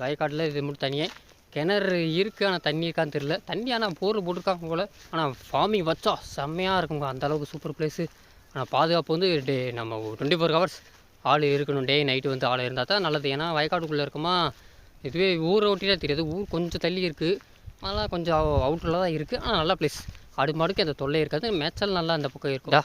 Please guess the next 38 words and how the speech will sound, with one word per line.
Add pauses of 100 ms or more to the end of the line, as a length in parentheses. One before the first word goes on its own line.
(140)
இப்ப
தெரியுதாங்க, (200)
இதா
தெரியுதா? (640)
அந்த
எருக்கு
உள்ள
இருக்க
எல்லா (100)
முள்ளு
இல்லு
எல்லாத்தையும்
சுத்தம்
பண்றாங்க. (440)
க்ளீன்
பண்றது
நல்லா
தான்,
எனக்கு
கேட்டா
க்ளீன்
பண்ணா (100)
சூப்பரா
தெரியும். (360)
இதா (160)
அது
வரைக்கும்
இருக்குங்க.
பூச்சி, (320)
வா,
இன்னைக்கு
நம்ம
இந்த
அங்கிட்டு
போவோம்.
செந்திட்டியை
திங்க
விட்டு,